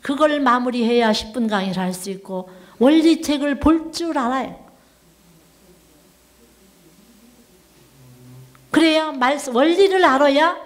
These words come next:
말씀의 맛을 볼 수가 있어요. 원리를 모르면 말씀의 맛을 몰라요.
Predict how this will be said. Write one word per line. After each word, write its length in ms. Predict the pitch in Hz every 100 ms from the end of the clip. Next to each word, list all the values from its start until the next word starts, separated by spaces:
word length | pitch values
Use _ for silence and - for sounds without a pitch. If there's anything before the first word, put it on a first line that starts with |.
| - -
말씀의 720 | 208 233 294 277 311 277 269
맛을 440 | 233 220 - 392 370
볼 140 | 349
수가 280 | 320 - -
있어요. 540 | - - 254 247 220 - - _ _ _ _ _ _ _ _ _ _ _ _ _ _ _ _ -
원리를 480 | 226 240 220 208 208
모르면 440 | 190 190 185 180
말씀의 440 | 185 190 - 202 180
맛을 340 | 175 175 180
몰라요. 460 | 165 151 151 160